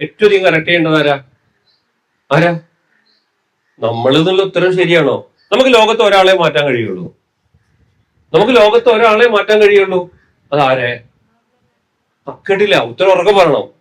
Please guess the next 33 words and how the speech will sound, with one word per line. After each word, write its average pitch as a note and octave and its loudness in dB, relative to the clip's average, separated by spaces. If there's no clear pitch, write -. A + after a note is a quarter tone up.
ആരെയാ? F3 0
നമ്മളെ D#3 2
എന്നുള്ള F3+ 2
ഉത്തരം F3+ -4
തെറ്റല്ലേ? F#3+ 0
നമ്മൾ G#3 2
എന്ന് A3+ 0
പറയുമ്പോ A3 0
എത്ര A3 -2
ആളുണ്ട്? G#3+ 4
ഒന്നാണോ? A3+ 4
കുറെ A3+ 2
ആളുണ്ടോ? G3+ 2
കുറെ G#3+ 4
ആളുണ്ടേ. B3+ 4
അപ്പൊ A3 0
നമ്മൾക്ക് B3 0
ലോകത്ത് A#3 2
ഒരാളെ A#3 4
മാറ്റാൻ G#3+ 2
കഴിയുള്ളൂ. G#3 4
ആരാണ്? G3+ 2
എന്നെ A3 4
മാത്രമാണ്. A3+ 2
അപ്പൊ - -8
എന്നെ A3 4
മാറ്റുക A#3+ 2
എന്ന് C4 4
പറയുന്നത് A3+ -2
നിർബന്ധമായി A3+ 2
നമ്മുടെ A#3 0
ജീവിതത്തിൽ A3 -6
ഉണ്ടാകണ്ടേ? F#3 0